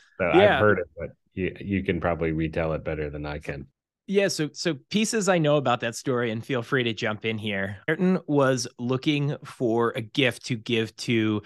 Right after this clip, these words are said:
Speaker 2: the guy who really got him, and I'm blanking on his name. I think it's Angelo, maybe?
Speaker 1: Yeah.
Speaker 2: I'm blanking on the name.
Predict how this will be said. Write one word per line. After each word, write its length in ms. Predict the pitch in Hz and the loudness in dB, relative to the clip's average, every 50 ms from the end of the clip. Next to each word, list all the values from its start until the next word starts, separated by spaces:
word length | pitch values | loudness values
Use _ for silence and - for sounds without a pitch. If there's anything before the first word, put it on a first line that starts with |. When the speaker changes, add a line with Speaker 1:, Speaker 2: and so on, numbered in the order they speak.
| - - - - _ - | -8 -20 -20 -20 _ -4
Speaker 2:
the 80 | - | -2
guy 220 | 131 131 127 139 143 | 0 0 2 0 0
who 140 | 131 147 131 | 0 -2 -2
really 280 | 110 127 131 123 123 | 0 0 0 0 -2
got 320 | 104 - - 120 117 123 - | -4 0 0 2 2 2 0
him, 160 | 127 123 123 | -2 -6 -6
and 100 | - 113 | -6 -6
I'm 120 | 110 104 | -6 -2
blanking 320 | - 131 135 - 147 139 120 | 0 0 0 2 2 0 0
on 60 | 110 | 0
his 120 | 120 107 | -2 -2
name. 180 | - 113 113 107 | -4 -4 -4 -4
I 40 | 101 | -4
think 160 | 120 135 131 | -2 -4 -4
it's 100 | 113 - - | -4 -4 -4
Angelo, 520 | 104 104 120 127 139 151 165 180 196 208 - - - _ _ _ _ _ _ _ _ _ - | -4 -4 -2 0 0 2 2 2 0 -2 -4 -8 -20 _ _ _ _ _ _ _ _ _ -6
maybe? 360 | - 160 165 185 220 208 190 _ _ _ - | -2 -2 -2 -2 -4 -6 -8 _ _ _ -16
Speaker 1:
Yeah. 60 | - - | -12 -8
Speaker 2:
I'm 100 | 147 135 | -8 -4
blanking 280 | 131 135 135 131 131 139 | -2 0 0 2 2 2
on 120 | 135 127 | 2 2
the 80 | 123 113 | 0 0
name. 220 | 113 113 110 110 | 0 0 -2 -4